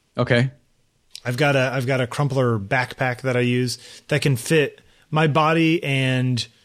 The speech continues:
Speaker 2: two or three lenses and a speed light inside. And it's like a little tiny,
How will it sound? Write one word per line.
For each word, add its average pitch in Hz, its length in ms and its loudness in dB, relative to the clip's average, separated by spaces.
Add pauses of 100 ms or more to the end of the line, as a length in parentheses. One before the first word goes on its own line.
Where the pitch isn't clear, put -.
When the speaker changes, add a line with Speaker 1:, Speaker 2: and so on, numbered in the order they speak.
(140)
Speaker 2:
two 180 160 2
or 170 40 4
three 165 200 2
lenses 143 480 2
and 139 280 -2
a 135 60 0
speed 139 380 0
light 139 340 -2 (480)
inside. 131 560 0 (400)
And 143 100 0
it's 131 120 -2
like 139 80 0
a 160 40 4
little 135 280 2
tiny, 127 500 0